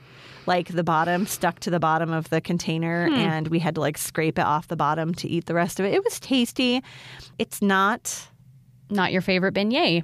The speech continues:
Speaker 1: No men were caught with that beignet. That's what I put on Instagram.
Speaker 2: <laughs>
Speaker 1: It was okay. It was okay.
Speaker 2: Yeah.
Speaker 1: But it wasn't, I like fresh, pillowy, warm beignets, and this is not
Speaker 2: Yeah.
Speaker 1: that. Don't go in expecting it. In fact,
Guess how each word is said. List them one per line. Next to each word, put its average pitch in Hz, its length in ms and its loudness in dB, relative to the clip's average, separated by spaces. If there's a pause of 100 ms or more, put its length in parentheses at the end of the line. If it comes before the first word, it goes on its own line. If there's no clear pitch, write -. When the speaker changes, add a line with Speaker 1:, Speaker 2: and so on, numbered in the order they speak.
(120)
Speaker 1:
No 196 240 2
men 202 240 2
were 170 120 0
caught - 380 -2 (220)
with 170 140 -2
that 143 200 0
beignet. 147 460 -2
That's 160 200 -2
what 165 80 0
I 160 60 2
put 165 180 -4
on 156 200 -2
Instagram. 151 600 -4
Speaker 2:
<laughs> 269 80 0 (420)
Speaker 1:
It 208 120 2
was 254 260 -2
okay. 269 580 2
It 233 80 4
was 269 120 -2
okay. 220 360 0
Speaker 2:
Yeah. 165 180 0 (200)
Speaker 1:
But 240 160 2
it 202 80 0
wasn't, 269 380 0
I 320 260 2
like 415 200 2
fresh, - 440 0
pillowy, 240 480 2
warm 208 500 4
beignets, 208 680 2
and 196 160 0
this 196 140 -4
is 185 140 0
not 160 360 2
Speaker 2:
Yeah. 147 40 -6
Speaker 1:
that. 165 220 2
Don't 185 200 0
go 202 160 2
in 185 120 2
expecting 175 480 -4
it. 127 80 -2
In 170 80 -2
fact, 156 300 0